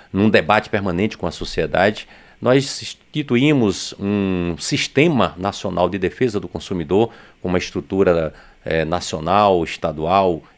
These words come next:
e local. Vários municípios conseguiram organizar uma estrutura de defesa do consumidor e tem um debate permanente na mídia. Tem vários programas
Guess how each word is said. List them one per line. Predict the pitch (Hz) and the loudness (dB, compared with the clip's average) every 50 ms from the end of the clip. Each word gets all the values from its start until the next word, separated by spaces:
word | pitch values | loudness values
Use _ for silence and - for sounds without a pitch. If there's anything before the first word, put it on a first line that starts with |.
| _ | _
e | - 95 95 | -6 -4 2
local. | 90 87 78 - - 92 95 107 117 107 - - | 2 2 2 2 2 2 2 2 2 0 -2 -2
Vários | - 90 104 120 131 131 123 104 - | 0 2 2 2 4 4 4 2 2
municípios | 95 98 95 92 85 - - - - 117 127 123 - - 98 87 - - | 0 -2 0 -2 -2 -4 -4 -4 -2 -2 -2 -2 -4 -6 -10 -10 -10 -6
conseguiram | - 101 - - - 90 76 87 104 104 95 87 - | -6 -6 -6 -6 -8 -8 -2 2 2 4 4 2 0
organizar | - 82 82 95 95 90 76 69 90 87 85 85 - - - - - - - _ _ | -2 -4 -4 -4 -6 -6 -2 2 2 2 2 2 -2 -8 -18 -20 -20 -20 -20 _ _
uma | - 90 | -4 -4
estrutura | 87 - - 92 - - 90 90 85 85 85 80 - 76 | -4 -4 -6 -10 -8 -4 -2 0 2 4 2 2 0 -2
de | 80 82 | -6 -6
defesa | 82 80 - - 85 80 73 85 | -6 -6 -4 -4 -4 -4 -4 -6
do | 80 82 | -6 -6
consumidor | - 90 82 - - 101 104 104 92 107 120 139 139 - - - - - _ _ - | -8 -10 -10 -8 -6 -4 -4 -2 0 0 0 0 0 -4 -14 -20 -20 -20 _ _ -8
e | - 156 180 202 202 | -4 0 2 2 0
tem | 190 - - 175 185 190 196 202 208 208 202 196 151 143 | 0 0 2 4 4 6 6 6 6 6 4 2 2 0
um | 165 165 | 0 0
debate | 156 160 127 113 147 - - - | 0 0 2 2 0 0 0 -2
permanente | - 160 160 170 165 143 131 139 147 143 - 160 | -2 -2 0 0 0 2 2 2 0 0 -2 -4
na | 151 165 165 | -2 0 0
mídia. | 147 127 120 120 101 85 92 85 78 - - - - _ _ _ _ _ | 2 2 2 0 0 0 0 -2 -2 -4 -14 -20 -20 _ _ _ _ _
Tem | - 120 131 143 147 | -2 0 2 2 2
vários | 139 - 117 127 147 165 170 170 - - | 2 2 2 4 4 2 0 -2 -4 -8
programas | - - 185 175 156 120 101 120 131 151 185 196 151 110 98 92 87 - - - - - | -2 4 4 4 4 6 4 6 6 8 6 6 6 4 4 2 2 -4 -8 -10 -10 -12